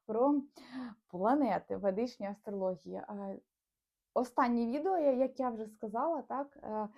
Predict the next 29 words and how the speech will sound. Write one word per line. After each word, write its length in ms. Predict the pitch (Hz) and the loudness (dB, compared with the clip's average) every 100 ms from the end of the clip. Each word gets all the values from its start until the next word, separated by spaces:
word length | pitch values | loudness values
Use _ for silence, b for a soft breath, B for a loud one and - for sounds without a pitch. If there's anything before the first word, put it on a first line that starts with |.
| B B - | B B 0
цього 220 | 262 277 | 4 6
разу 280 | 330 330 294 | 6 6 4
ми 120 | 254 | 4
говоримо 500 | 240 247 269 254 240 | 4 6 6 4 0
про 180 | 233 226 | -2 -2
Раху 320 | 214 214 202 | -2 -2 -6
і 40 | |
Кету. 440 | 190 151 160 _ _ _ _ _ _ _ _ B B B 208 208 B B - | -6 -8 -8 _ _ _ _ _ _ _ _ B B B -20 -20 B B -6
А, 440 | 220 226 226 220 139 - | 0 2 4 4 2 -2
насправді 500 | 247 - 415 370 277 | -2 2 2 4 6
я 100 | 302 | 6
об'єдную 600 | 262 233 285 247 254 226 | 6 6 4 4 2 0
в 60 | |
цьому 300 | 214 240 240 | 0 0 2
відео 360 | 233 254 226 220 | 2 2 4 2
Раху 300 | 233 - 220 | 0 -4 -6
і 60 | |
Кету 360 | 214 247 233 220 | 0 0 0 0
разом, 380 | 254 370 320 233 | 2 2 2 0
бо, 100 | 214 | 0
по 140 | 220 | -8
суті, 300 | 220 285 240 | -6 -6 -6
це 140 | 226 220 | -4 -2
одна 280 | 208 214 | 0 -2
сутність, 580 | 214 - - - - _ - | -4 -12 -20 -18 -20 _ -10
так? 300 | 240 254 - | -8 -8 -12
А, 160 | 190 | -10
це 380 | 190 - 240 277 269 | -10 -6 -2 -2 -4
такий 380 | 226 - 254 | -10 -2 0